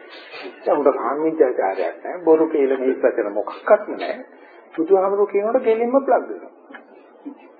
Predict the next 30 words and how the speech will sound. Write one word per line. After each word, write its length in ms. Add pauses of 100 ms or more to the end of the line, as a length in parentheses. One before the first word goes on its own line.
අපිට 300 (100)
බැරි 340 (580)
අපි 160
ළඟ 220
මොනවදෝ 580
තව 260
තියෙනවා. 420 (1400)
දීලා 300
ඇවිල්ලා 280
තියෙනවා. 260
දීලා 240
ඇවයි 180
කියලා 180
හිතාගෙන 380
ඉන්නවා. 280 (1300)
මොන් 180
මේ 120
කාම 300
සංඥාව 580
කරදර 340
කරන 200
හැටි 180
දැක්කට 420
පස්සේ 340
තේරෙනවා 540 (480)
මේ 200
කළ 280
හොඳ 240
පස්සෙන් 500
එළවන 320